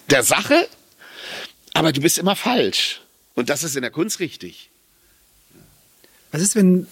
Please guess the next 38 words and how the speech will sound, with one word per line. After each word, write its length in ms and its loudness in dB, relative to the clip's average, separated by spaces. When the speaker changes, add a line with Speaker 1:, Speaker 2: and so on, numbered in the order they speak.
Speaker 2:
ein 160 0
Kunstwerk 440 0
von 220 -2
dir 340 0
mit 260 0
Kartoffelbrei 760 -4
beworfen 640 -2
werden 320 -2
würde? 320 -4
Wäre 140 0
dir 40 2
das 140 0
egal? 420 0
Fändest 260 0
du 40 -4
es 120 2
sogar 280 -2
richtig? 340 2
Ist 60 2
es 180 -2
auch 260 -6
Teil 220 -2
der 140 0
Aufgabe 480 -2
von 220 -6
Kunst, 280 2
dafür 300 0
zur 140 -4
Verfügung 320 0
zu 100 -4
stehen? 240 -2
Oder 140 0
findest 280 -4
du, 40 -12
das 220 -4
ist 140 -2
ein 180 -4
Verbrechen? 520 -8